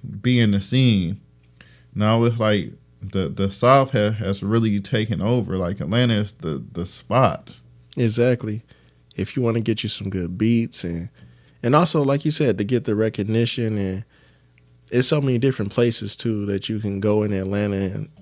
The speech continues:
Speaker 2: kinda, like, spread your music around and, and collab with other artists, 'cause it's a lot of artists that actually stay there too. And, um,
Speaker 1: Yeah, a lot of
Speaker 2: that's, like, a
Speaker 1: lot
Speaker 2: happening
Speaker 1: of
Speaker 2: spot.
Speaker 1: a lot of O Gs too. Like, even
Speaker 2: Yeah.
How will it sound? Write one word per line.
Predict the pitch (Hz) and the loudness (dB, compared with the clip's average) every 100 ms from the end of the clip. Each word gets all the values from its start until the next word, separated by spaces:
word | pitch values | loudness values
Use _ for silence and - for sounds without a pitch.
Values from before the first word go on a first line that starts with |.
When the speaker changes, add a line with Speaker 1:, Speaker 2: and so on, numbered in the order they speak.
| - - - | -20 -20 -4
Speaker 2:
kinda, | 127 110 | -2 -2
like, | 92 92 95 | -2 -4 -4
spread | - 110 107 | 2 4 4
your | 107 | 2
music | 107 107 123 - | 4 2 2 -4
around | 98 101 101 98 104 | -2 0 0 -2 -4
and, | 95 90 107 _ _ _ - - | -4 -6 -10 _ _ _ -20 -14
and | - | -2
collab | 104 104 107 | 4 6 6
with | 110 | 4
other | 107 101 | 4 4
artists, | 107 104 | 2 2
'cause | 117 | 0
it's | 151 147 | 0 2
a | |
lot | 123 151 | 2 4
of | - | 4
artists | 127 131 123 | 4 4 2
that | 117 | 2
actually | 117 101 | 2 -2
stay | - 123 156 | 2 4 4
there | 123 92 95 | 4 2 0
too. | - 143 92 - _ _ _ _ _ _ | 0 0 -2 -8 _ _ _ _ _ _
And, | 92 98 98 | -6 -4 -2
um, | 98 95 95 107 - - - _ _ _ - | -2 -4 -6 -10 -14 -20 -20 _ _ _ -8
Speaker 1:
Yeah, | 107 104 92 | -2 0 0
a | |
lot | 92 110 127 | 0 0 0
of | 131 123 | 0 0
Speaker 2:
that's, | 113 151 | 0 2
like, | 156 113 | 0 2
a | |
Speaker 1:
lot | 113 | 2
Speaker 2:
happening | 123 120 127 | 4 4 2
Speaker 1:
of | 120 | 2
Speaker 2:
spot. | - 131 107 113 | 0 0 0 -2
Speaker 1:
a | |
lot | 101 120 | -4 -2
of | 123 117 | -2 -2
O | 123 | -4
Gs | 117 127 127 107 101 | -4 -4 -2 -2 -4
too. | - 120 104 | -6 -2 -2
Like, | 95 92 85 98 | -2 -2 -4 -2
even | 120 117 113 | -2 0 0
Speaker 2:
Yeah. | 101 | -2